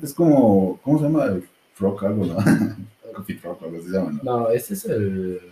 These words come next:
Speaker 2: Aparte está The Good Cup, que era... Eh, eh, food truck.
Speaker 1: Ah, pero no sé, es que he visto que subes muchas fotos.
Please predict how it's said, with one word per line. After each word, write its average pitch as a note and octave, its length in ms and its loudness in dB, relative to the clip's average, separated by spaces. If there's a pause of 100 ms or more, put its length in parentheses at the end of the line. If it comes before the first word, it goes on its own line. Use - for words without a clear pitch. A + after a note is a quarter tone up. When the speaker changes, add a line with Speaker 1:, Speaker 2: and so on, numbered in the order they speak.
(460)
Speaker 2:
Aparte C#3 380 2
está C3 500 4
The A2 80 4
Good A#2 220 -2
Cup, - 260 -2
que A2 120 -2
era... G#2+ 380 0
Eh, F2 640 -8 (880)
eh, F#2+ 380 -12 (460)
food A2+ 260 -4
truck. C3+ 180 -2 (280)
Speaker 1:
Ah, G2 300 -2 (380)
pero D#2+ 220 -2
no E2 200 -6
sé, G#2+ 200 2
es A#2+ 80 0
que D3 80 0
he D3+ 60 4
visto D#3+ 240 6
que A#2 60 2
subes A#2+ 180 6
muchas C3+ 240 4
fotos. C3 440 -4